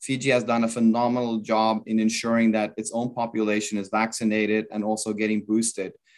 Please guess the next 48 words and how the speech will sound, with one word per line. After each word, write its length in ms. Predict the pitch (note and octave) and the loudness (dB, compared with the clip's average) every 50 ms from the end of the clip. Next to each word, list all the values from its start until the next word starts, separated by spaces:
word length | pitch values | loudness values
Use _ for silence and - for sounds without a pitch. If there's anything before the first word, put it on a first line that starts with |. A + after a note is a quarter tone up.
| _ _ - | _ _ -8
So 180 | - - A2+ | -2 2 4
I 100 | A2 A2+ | 4 4
think, 460 | G#2+ A2 - - B2+ A#2+ A#2+ A#2 B2 B2+ | 2 0 -2 -2 0 0 0 0 2 2
uh, 60 | A2+ | 2
you 100 | A2+ A#2+ | 4 4
know, 120 | A#2 A2 | 2 2
while, 640 | G#2 G2+ A2+ A2 A2+ A2+ A2+ A2+ A2 A2 A2 A2 G#2+ | 2 2 2 4 4 4 4 2 2 2 0 0 0
um, 360 | A2 G#2+ G#2+ G#2+ G#2 G#2+ G#2+ A2+ | 0 -2 0 -2 -2 -2 -2 -2
you 80 | A#2 | -2
know, 120 | A2 G#2+ G#2+ | -2 -2 0
there 140 | G#2+ G#2+ | 0 2
are 140 | G#2+ A2+ A2+ | 2 2 2
cases 400 | A2+ - A#2 A2 A2 - A2+ G#2 | 0 0 0 0 0 0 -4 -4
of 100 | A2 A2 | -2 -2
Omicron 600 | G#2 G#2 G#2+ A2 A2 G#2+ - A2+ G#2+ G#2 G#2 A2 - - | -2 0 0 0 -2 -2 -4 -4 -2 -2 -2 -4 -4 -2
everywhere 400 | A2 A#2 B2 C3 A#2 A2+ A2+ A2 | 0 2 2 4 4 4 4 4
in 100 | G#2+ G#2 | 4 2
the 100 | G2+ G2+ | 0 0
world 180 | G#2 G#2+ G#2+ | 0 -2 -2
now, 340 | G2+ G#2 G#2+ A2 B2+ C#3+ - _ _ - _ _ _ - | -2 0 0 0 -2 -2 -6 _ _ -20 _ _ _ -4
uh, 520 | - A2 A2 G#2+ G#2+ G#2+ G#2+ G#2+ G#2+ G2+ - | 2 4 4 6 6 6 6 6 4 2 2
it 300 | - A#2 A2+ A2+ - - - | 0 0 0 -2 -2 -4 -2
is, 480 | A2 A2+ A2+ A2+ A2 G#2+ G#2+ A2 A2 | 2 4 6 6 4 4 2 0 0
um, 680 | A2+ G#2+ G#2+ G#2+ A2 G#2+ G#2+ G#2+ G#2+ G#2 G#2+ G#2+ G#2+ A#2 - | 2 2 2 4 4 2 2 2 2 0 0 -2 -2 -4 -2
you 100 | A#2 A2+ | 0 2
know, 340 | G#2+ G#2 G#2 G#2 G#2 G#2 - - - - - | 2 4 2 2 0 -4 -12 -16 -18 -16 -8
hopefully, 440 | - B2+ B2 B2 - C3+ C3 C3 B2 | -4 -4 -4 -2 0 0 0 0 0
like 200 | A#2 A#2 A2+ A2+ | 0 -2 0 0
you 60 | A#2+ | -2
said, 240 | A2+ - A#2+ A#2 G#2+ | 0 0 0 0 0
a 60 | G#2+ | -2
temporary 640 | - - A#2+ A#2+ A2+ B2 A#2 A#2 A#2 A#2 A2 A#2 - | -2 -2 -2 -2 0 -2 -2 0 0 -2 -2 -4 -8
sort 180 | - A#2 A2 | -8 -4 -2
of 140 | A2 G#2+ - - _ _ _ _ - | -2 -2 -4 -8 _ _ _ _ -2
bump 180 | A2+ A2 A2+ A2+ | 0 0 2 2
in 80 | B2+ A#2+ | 2 2
the 100 | A#2 A#2 | 2 2
road 240 | A#2 A#2 B2 B2+ | 2 2 2 2
for 200 | B2 - C#3 C#3 | 0 0 0 2
us. 280 | C3+ C#3 D3 D#3 - - _ _ _ _ _ _ _ - | 4 4 2 2 -2 -8 _ _ _ _ _ _ _ -6
Um, 640 | - G#2+ G#2+ G#2 G#2 G#2+ G#2+ G#2 G#2 G#2 G#2 G#2 G#2 G#2 | -2 0 2 4 4 4 4 4 2 2 2 2 0 0
you 160 | G#2 A2 G#2+ | 0 0 0
know, 140 | A2 A2 G#2+ | 2 2 2
we're 220 | G#2 A2+ A#2 A#2+ | 2 0 0 0
certainly 560 | A#2+ - B2+ A#2+ A#2 A#2 A#2+ A#2 A#2 A#2 A2+ A2+ | -2 0 -2 -2 -2 -2 -2 0 2 2 4 2
still 340 | A2+ - - B2 A#2 A#2 | 2 0 -2 -2 -2 -2
seeing, 520 | A#2 - - A#2+ A2+ A#2 A#2 A#2 A2+ A2+ A2 | -2 -4 -2 0 2 4 4 6 6 6 6
uh, 360 | G#2+ G#2+ G#2+ G#2 G#2+ G#2 G2+ | 4 4 2 2 0 0 -2